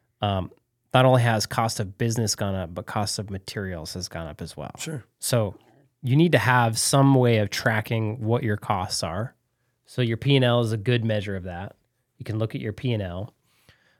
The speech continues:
Speaker 1: Um, most bu-, bookkeepers don't organize your P and L properly to where you can actually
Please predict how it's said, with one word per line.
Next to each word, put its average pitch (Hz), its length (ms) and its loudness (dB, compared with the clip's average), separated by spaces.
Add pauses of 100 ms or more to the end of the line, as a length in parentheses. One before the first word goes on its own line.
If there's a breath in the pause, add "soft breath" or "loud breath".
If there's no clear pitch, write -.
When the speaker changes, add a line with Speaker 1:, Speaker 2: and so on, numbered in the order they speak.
(140)
Speaker 1:
Um, 107 220 0
most 131 280 4
bu-, - 160 0
bookkeepers 135 720 2
don't 117 420 2 (720)
organize 117 720 4
your 107 140 0
P 117 220 -4
and 107 100 0
L 104 280 0 (160)
properly 113 540 -2
to - 140 -12
where 107 120 -4
you 101 120 -4
can 101 120 -4
actually 98 460 -6